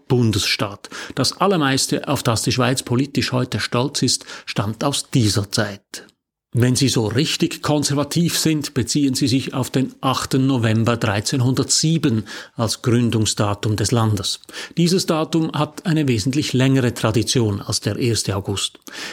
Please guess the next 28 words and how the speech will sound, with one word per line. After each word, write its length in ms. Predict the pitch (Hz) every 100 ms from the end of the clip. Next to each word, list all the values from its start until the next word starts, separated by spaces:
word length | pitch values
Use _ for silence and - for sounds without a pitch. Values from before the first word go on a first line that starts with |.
| -
Ägidius 640 | 143 120 143 131 113 - -
Tschudi 420 | - 135 185 156
nennt 380 | 123 127 123 127
in 100 | 120
seiner 280 | 120 110
Chronik 460 | 113 135 160 165 -
im 80 | 113
sechzehnten 540 | 147 143 - 131 -
Jahrhundert 440 | 117 127 147 - - - - -
den 220 | 127 131
Mittwoch 640 | 123 156 196 - 147 143 -
vor 360 | - 143 151
Martini 640 | 135 123 - - 165 131 120
dreizehnhundertsieben, 1120 | 123 123 - 123 123 - - 185 170 113 - - - -
also 220 | 127 110
den 240 | 101 98 139
achten 380 | - - -
November, 500 | 113 110 123 143 117 - - -
als 300 | 147 120 -
Datum 460 | - 98 104 123 107
des 240 | 104 -
Rütlischwurs 800 | 139 123 135 127 120 113 110 110
und 220 | - 156 -
siedelt 340 | 127 - 131
das 220 | 139 -
Ganze 340 | - 101 - 170
im 180 | 135
Kanton 500 | - 127 131 151 175